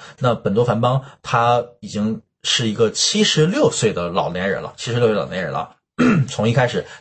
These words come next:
第一部书《春雪》里面一个十八岁、十九岁的小伙子，到七十六岁的老，老年人啊，这个时候已经是二战之后了，就是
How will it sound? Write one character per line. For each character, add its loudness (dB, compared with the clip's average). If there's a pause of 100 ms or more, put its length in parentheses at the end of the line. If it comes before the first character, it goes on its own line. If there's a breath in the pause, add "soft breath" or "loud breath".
第 2
一 6
部 2
书 0
《春 2
雪》 4
里 -4
面 -6
一 -6
个 2
十 -2
八 0
岁、 0
十 -4
九 -6
岁 -4
的 -2
小 0
伙 -4
子， -8 (220 loud breath)
到 2
七 -4
十 2
六 4
岁 6
的 0
老， -4
老 -2
年 -2
人 -8
啊， -8 (180 loud breath)
这 -2
个 4
时 2
候 4
已 0
经 -4
是 -2
二 0
战 2
之 0
后 4
了， -6
就 -8
是 -2